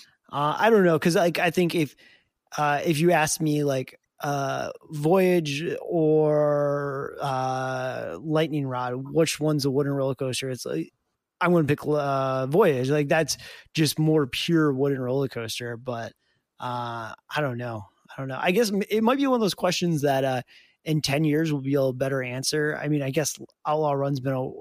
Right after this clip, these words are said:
around for a while now, but just kind of see, like, do they age kind of like wooden roller coasters? Do they need to be, like,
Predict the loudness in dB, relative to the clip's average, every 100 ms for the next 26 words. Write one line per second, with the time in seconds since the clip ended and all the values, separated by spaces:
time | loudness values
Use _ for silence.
0 | -6 -4 -2 -4 -4 -4 -2 -4 -4 -6
1 | -6 -6 -8 -10 _ _ -8 -2 0 0
2 | 0 -2 -2 0 0 0 -2 0 2 0
3 | -2 -2 0 0 0 0 2 0 0 -2
4 | -2 -2 -2 -2 -2 0 -2 0 -2 0
5 | 0 -2